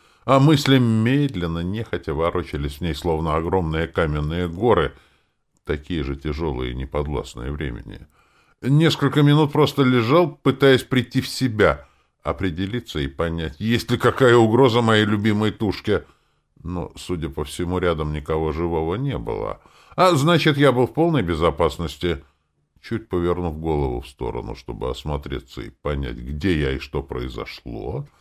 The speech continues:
потому как это точно не было похоже на мои покои, дождался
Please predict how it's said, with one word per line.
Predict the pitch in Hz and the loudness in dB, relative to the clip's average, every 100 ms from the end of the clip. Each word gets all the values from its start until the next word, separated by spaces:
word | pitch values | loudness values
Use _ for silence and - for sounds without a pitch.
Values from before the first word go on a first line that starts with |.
| _ _ _ | _ _ _
потому | 131 127 143 139 | 0 4 4 4
как | 139 - | 2 4
это | 131 135 | 2 2
точно | 123 147 147 160 156 | 2 2 2 2 4
не | 131 | 4
было | 123 131 117 | 4 4 4
похоже | 120 110 127 117 | 2 2 2 2
на | 120 113 | 0 0
мои | 110 113 | 2 0
покои, | 110 113 - 98 78 71 - _ _ _ _ | 2 0 2 0 0 0 -6 _ _ _ _
дождался | 69 78 73 98 139 - | -6 -4 -4 -4 -6 -6